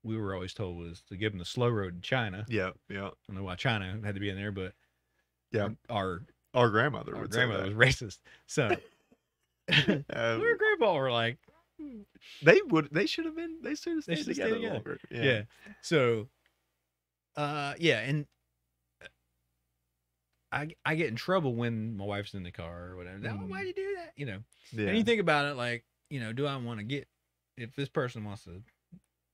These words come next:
Speaker 1: scuffle or something at the red light,
Speaker 2: Yeah, is
Speaker 1: you
Speaker 2: this,
Speaker 1: know, I got
Speaker 2: is
Speaker 1: my
Speaker 2: this
Speaker 1: kid in
Speaker 2: worth
Speaker 1: the
Speaker 2: it?
Speaker 1: car, you know,
Speaker 2: Yeah, is
Speaker 1: that
Speaker 2: this
Speaker 1: kinda
Speaker 2: worth
Speaker 1: stuff.
Speaker 2: it?
Speaker 1: Now, if I'm
Speaker 2: Yeah.
Speaker 1: alone, if I'm alone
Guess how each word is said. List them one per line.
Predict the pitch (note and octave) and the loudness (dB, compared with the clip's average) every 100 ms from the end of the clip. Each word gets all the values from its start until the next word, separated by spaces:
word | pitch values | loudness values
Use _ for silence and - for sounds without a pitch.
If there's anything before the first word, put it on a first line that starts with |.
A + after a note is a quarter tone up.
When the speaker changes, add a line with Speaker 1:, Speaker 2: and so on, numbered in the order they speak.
| _ | _
Speaker 1:
scuffle | - - D#3 - | -12 -6 -6 -6
or | G2 | -8
something | - G#2+ G#2 | -6 -6 -6
at | G#2+ | -10
the | |
red | F2+ A#2+ | -8 -8
light, | F#2 F#2+ F#2+ - _ | -6 -8 -10 -16 _
Speaker 2:
Yeah, | E3+ B2+ G2+ | 10 12 10
is | G#2+ | 8
Speaker 1:
you | |
Speaker 2:
this, | A#2+ A#2 | 6 6
Speaker 1:
know, | |
I | A#2 | 4
got | B2 | 6
Speaker 2:
is | |
Speaker 1:
my | A2+ | 4
Speaker 2:
this | A2 | 6
Speaker 1:
kid | C#3+ | 8
in | G#2+ | 8
Speaker 2:
worth | G#2 | 4
Speaker 1:
the | |
Speaker 2:
it? | A#2 | 0
Speaker 1:
car, | G2+ G2 B2+ | 0 -2 -4
you | F3 | 2
know, | D3+ | 6
Speaker 2:
Yeah, | C3+ A#2 | 8 6
is | G#2+ | 2
Speaker 1:
that | C3 | 0
Speaker 2:
this | |
Speaker 1:
kinda | A#2 G#2 | 2 2
Speaker 2:
worth | G#2+ | 2
Speaker 1:
stuff. | - B2 | 2 2
Speaker 2:
it? | |
Speaker 1:
Now, | B2 | 2
if | G#2+ | 4
I'm | A2 | 2
Speaker 2:
Yeah. | G2+ | 0
Speaker 1:
alone, | F#2+ A2 C4 A#4+ - _ _ _ _ _ _ _ - | 0 4 4 2 -4 _ _ _ _ _ _ _ -8
if | B2 | -2
I'm | A2 | -2
alone | F#2 D#2 D#2+ F2 F#2+ E3 | -4 -10 -12 -8 -4 0